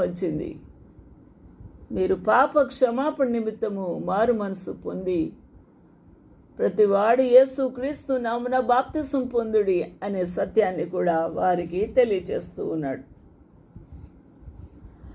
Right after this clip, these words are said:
ఎప్పుడైతే పరిశుద్ధాత్మ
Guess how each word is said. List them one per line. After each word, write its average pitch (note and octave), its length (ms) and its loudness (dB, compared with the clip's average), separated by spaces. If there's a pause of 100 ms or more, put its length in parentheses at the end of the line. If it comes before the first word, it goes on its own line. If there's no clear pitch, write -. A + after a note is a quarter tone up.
(320)
ఎప్పుడైతే D#4+ 600 4 (1500)
పరిశుద్ధాత్మ D4 720 2